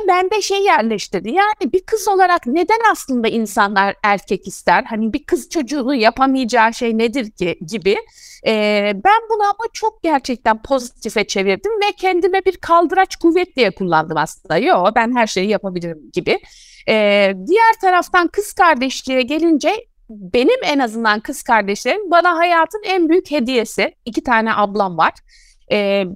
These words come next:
müthiş içten. Onlar ne biliyorlarsa, büyük ablam on yaş büyük, küçük ablam beş yaş büyük.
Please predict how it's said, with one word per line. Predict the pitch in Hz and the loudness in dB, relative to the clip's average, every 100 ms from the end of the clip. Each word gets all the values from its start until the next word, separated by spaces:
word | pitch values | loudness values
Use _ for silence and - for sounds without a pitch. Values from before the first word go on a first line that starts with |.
| - | -14
müthiş | - 202 233 269 - 339 - | -14 -8 -4 -2 -2 -2 -4
içten. | 269 240 - 240 196 208 - - - | -8 -6 -4 0 0 -2 -6 -14 -4
Onlar | 262 277 285 285 285 254 | 0 2 4 4 2 -4
ne | 247 247 349 | -4 0 2
biliyorlarsa, | 285 262 254 233 180 175 226 | 0 0 2 2 0 0 -6
büyük | 202 233 233 | -6 -2 0
ablam | 208 214 | 0 -2
on | 214 226 | -2 -4
yaş | 220 190 - - | -2 -4 -6 -4
büyük, | 247 311 | -4 -4
küçük | 220 220 | -8 -2
ablam | 214 190 196 196 | 0 2 0 -2
beş | 196 214 - | -2 -2 -2
yaş | 165 - | -4 -4
büyük. | 196 370 | -4 -4